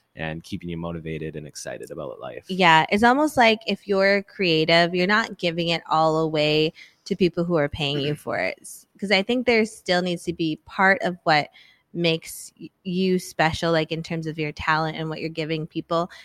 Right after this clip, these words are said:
Speaker 2: that you keep for yourself or you do for yourself. So for us, it's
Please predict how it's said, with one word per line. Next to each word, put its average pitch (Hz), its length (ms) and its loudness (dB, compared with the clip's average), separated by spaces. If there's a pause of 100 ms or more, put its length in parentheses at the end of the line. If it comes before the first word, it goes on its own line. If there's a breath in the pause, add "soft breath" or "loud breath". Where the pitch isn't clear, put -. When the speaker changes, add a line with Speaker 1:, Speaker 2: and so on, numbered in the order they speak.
(140 loud breath)
Speaker 2:
that 180 140 -6
you 180 180 0
keep - 260 -4
for 170 80 -4
yourself 160 500 -2
or 170 60 -2
you 160 180 -4
do 165 240 -2
for 151 200 -10
yourself. - 500 -10
So 175 260 0
for 190 220 0
us, 233 420 6 (340 loud breath)
it's 190 220 -2